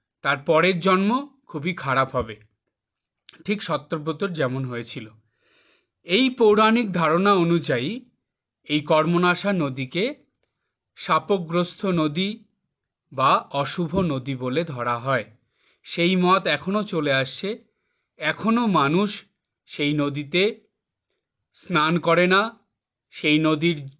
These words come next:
জল নিয়ে কোনো কাজ করে না, অর্থাৎ কোনো ধর্মীয় অনুষ্ঠানে এই নদীর জল ব্যবহার করে না। দেখা, এমনও দেখা গেছে যে নদীর ধারে যে সকল মানুষরা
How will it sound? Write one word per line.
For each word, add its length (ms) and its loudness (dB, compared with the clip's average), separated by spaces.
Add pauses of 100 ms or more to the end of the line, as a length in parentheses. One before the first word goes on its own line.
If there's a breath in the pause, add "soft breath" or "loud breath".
(240)
জল 400 2
নিয়ে 300 2 (100)
কোনো 340 -2 (1200)
কাজ 360 2
করে 280 4
না, 180 4
অর্থাৎ 320 -2 (580)
কোনো 220 -2 (320)
ধর্মীয় 480 4
অনুষ্ঠানে 640 2 (200)
এই 140 0
নদীর 360 0
জল 240 2
ব্যবহার 420 0
করে 240 0
না। 140 4 (960)
দেখা, 320 0
এমনও 300 2
দেখা 300 2
গেছে 300 0
যে 120 0
নদীর 340 0
ধারে 260 2
যে 160 -2
সকল 340 -2
মানুষরা 520 0